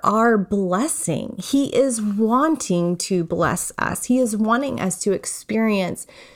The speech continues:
true peace and joy. And he's telling us the way to do that is to come under him, under his rule and reign. Uh, it's like, I think of it as an umbrella that we, we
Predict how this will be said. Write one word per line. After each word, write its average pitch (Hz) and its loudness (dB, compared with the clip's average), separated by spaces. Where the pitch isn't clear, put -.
true 226 0
peace 175 -6
and 180 -2
joy. 185 -2
And 208 2
he's 214 0
telling 254 0
us 185 -2
the 214 0
way 240 4
to 226 2
do 285 0
that 156 0
is 240 6
to 247 0
come 240 2
under 214 2
him, - 0
under 220 4
his 220 2
rule 208 2
and 185 2
reign. 180 -2
Uh, 202 2
it's - 4
like, 247 6
I 240 6
think 285 4
of 269 6
it 262 8
as 214 6
an 214 6
umbrella 190 4
that 175 2
we, 220 2
we 214 2